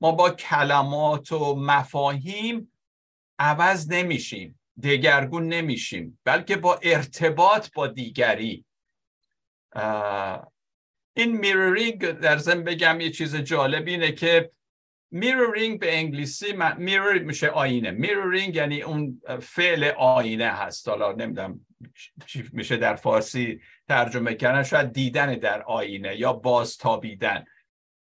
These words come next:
این یه نوع تقلید ناخودآگاه هست از رفتار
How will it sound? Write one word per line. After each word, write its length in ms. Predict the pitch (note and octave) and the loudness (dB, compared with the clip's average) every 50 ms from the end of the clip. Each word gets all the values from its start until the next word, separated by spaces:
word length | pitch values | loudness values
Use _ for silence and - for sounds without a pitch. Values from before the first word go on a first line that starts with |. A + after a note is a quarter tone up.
| _ _ _ _ _ _ _ - | _ _ _ _ _ _ _ 0
این 200 | A#3 B3+ B3+ B3 | 0 2 4 4
یه 140 | B3 C4 C4 | 4 4 4
نوع 280 | C4 C4 C4 C4 B3+ - | 4 2 2 2 -2 -6
تقلید 880 | - - - F#3 F#3 F3+ F3+ E3+ F3 F3 F3 F#3 G#3 A#3+ B3+ A#3+ A#3 | -14 -8 -4 0 2 2 2 0 0 -2 -2 -2 -2 -4 -2 -2 -2
ناخودآگاه 1300 | A3 F#3 F3+ E3 D#3+ D#3 D#3+ D3+ - - - D#3 C#3 C3+ D#3 D3+ D3 C#3 C3 D#3 G3+ A#3+ B3 A#3+ A3 G3+ | -2 0 2 2 4 4 4 4 0 -4 -6 -6 -4 -2 -2 -2 -2 -2 -2 2 2 2 2 2 -2 -4
هست 420 | G#3 G#3 G#3+ A3 A#3 A3 - - - | 0 0 0 0 0 -2 -8 -8 0
از 220 | - D#3+ D#3+ D3 C#3+ | 2 2 2 2 -2
رفتار 960 | C#3 D3+ D#3 D#3 D#3 C#3 - - C#3+ - F3+ F#3+ A3 A#3 A#3 A#3 A3+ - - | 0 4 4 4 4 4 0 -6 -8 -4 -2 0 2 2 2 0 -2 -4 -8